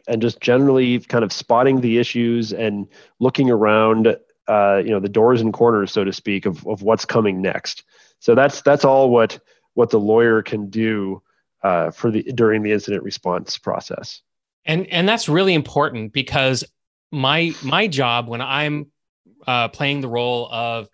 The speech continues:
Speaker 2: of a recovery coordinator or an incident commander, I don't have time to do any of that stuff. It's not possible. Even if I was qualified to do those things,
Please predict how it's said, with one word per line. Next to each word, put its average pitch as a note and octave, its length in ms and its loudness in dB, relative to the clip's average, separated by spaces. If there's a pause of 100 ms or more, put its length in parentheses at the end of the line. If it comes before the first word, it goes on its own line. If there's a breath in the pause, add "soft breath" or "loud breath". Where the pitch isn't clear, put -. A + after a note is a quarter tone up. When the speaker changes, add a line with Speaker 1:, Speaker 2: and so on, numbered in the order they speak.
(420 loud breath)
Speaker 2:
of A2+ 100 -6
a A2+ 40 -4
recovery C#3+ 520 0
coordinator B2+ 600 -2
or A#2+ 40 -2
an A2+ 80 -6
incident B2 460 -4
commander, A#2+ 500 -2
I C#3+ 120 0
don't D#3+ 100 -2
have C#3+ 120 -4
time B2 180 -2
to A2+ 80 -6
do G#2+ 120 -8
any A2 140 -4
of G2+ 80 -8
that - 160 -10
stuff. - 340 -12 (400 soft breath)
It's - 160 -4
not C#3+ 220 0
possible. G2+ 580 -4
Even E3 200 -2
if D#3 100 -4
I B2+ 60 2
was A2+ 120 -4
qualified D3+ 600 -4
to A#2 60 -10
do A#2 120 -6
those A2+ 200 -6
things, G#2+ 300 -6